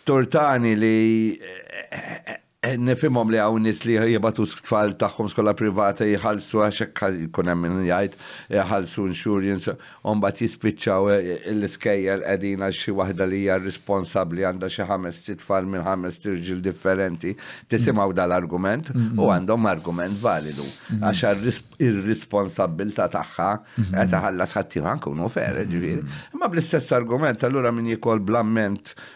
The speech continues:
Speaker 1: u jikol ħafna kolesterol u qed jimrat f'qalbu, allura ħallu ħax torti hawn, hemm kif?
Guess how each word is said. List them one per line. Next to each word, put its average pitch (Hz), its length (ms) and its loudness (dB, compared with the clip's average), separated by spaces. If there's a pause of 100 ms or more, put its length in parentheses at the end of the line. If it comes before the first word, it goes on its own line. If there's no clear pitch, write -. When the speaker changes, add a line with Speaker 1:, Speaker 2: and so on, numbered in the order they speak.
Speaker 1:
u 123 120 2
jikol 117 300 2
ħafna 107 380 -2
kolesterol 104 680 2
u 101 60 4
qed 107 160 0
jimrat 101 360 2
f'qalbu, 90 360 0
allura 117 260 2
ħallu 107 300 0
ħax 110 180 -2
torti 107 340 -4
hawn, 78 200 -2
hemm 143 140 -8
kif? 135 280 -10